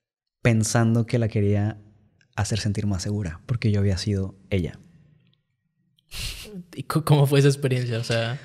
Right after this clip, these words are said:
Speaker 1: Pues,
Speaker 2: ¿nomás sucedió y dijiste,
Speaker 1: pues dije,
Speaker 2: "Wow"?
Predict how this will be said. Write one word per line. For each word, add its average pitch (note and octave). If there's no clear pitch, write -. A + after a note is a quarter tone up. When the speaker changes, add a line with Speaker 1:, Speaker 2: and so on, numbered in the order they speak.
Speaker 1:
Pues, A2+
Speaker 2:
¿nomás C3
sucedió C3
y F#3
dijiste, C3
Speaker 1:
pues A2+
dije, A#2+
Speaker 2:
"Wow"? A#2+